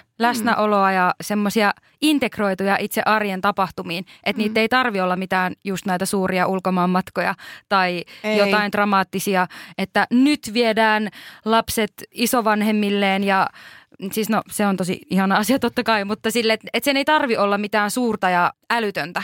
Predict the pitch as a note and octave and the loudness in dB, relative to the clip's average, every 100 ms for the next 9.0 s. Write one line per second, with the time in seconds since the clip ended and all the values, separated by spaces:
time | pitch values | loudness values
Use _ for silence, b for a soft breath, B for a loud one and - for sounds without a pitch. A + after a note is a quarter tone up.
0 | - - A3 A#3+ D4+ D4+ A#3 G#3+ G3 G#3 | -10 -4 0 0 2 2 2 2 0 0
1 | G3 F#3 F#3 F#3 F#3+ F3 F3+ - F3+ - | -2 -2 0 0 0 -2 -4 -4 -4 -4
2 | F#3 F3 - - - - _ _ _ _ | -2 -2 -2 -4 -10 -12 _ _ _ _
3 | - G#3 G#3 - A3+ A#3 A3+ G3+ G3+ - | -2 0 2 2 0 0 -2 -2 -2 -2
4 | F#3+ - F#3 G3+ G3+ G#3 G3 G3 F#3+ - | -2 -4 -12 -6 -6 -4 -2 -2 -4 -12
5 | _ - A#3 C#4 A#3 F#3+ F#3+ - F#3 F3+ | _ -2 2 2 2 0 -6 -6 -6 -6
6 | F#3 F3+ F3 F#3+ - - F#3+ G3+ G3+ F#3 | -6 -4 -2 -2 -4 -2 -2 -2 -4 -6
7 | - F#3+ - - G3 F#3+ F#3 F#3 - F#3 | -6 -6 -4 -4 -4 -2 -2 -2 -2 0
8 | F#3 F#3+ G3+ - G#3 F#3+ G#3 A3 G#3+ B3 | 0 -2 -4 -4 -4 -4 -2 -2 -2 -2